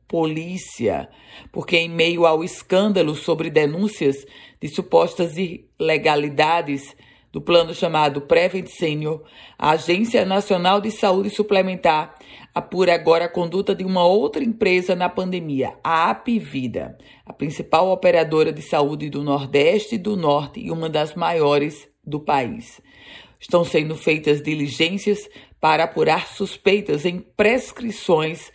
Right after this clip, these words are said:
feitas por profissionais da Apvida.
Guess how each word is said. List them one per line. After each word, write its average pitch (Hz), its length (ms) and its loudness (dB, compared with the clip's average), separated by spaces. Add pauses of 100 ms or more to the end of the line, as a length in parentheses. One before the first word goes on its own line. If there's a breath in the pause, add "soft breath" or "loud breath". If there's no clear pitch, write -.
(220 soft breath)
feitas 156 540 -2
por 156 380 -4 (200 soft breath)
profissionais 151 800 2
da 135 200 2
Apvida. - 720 -8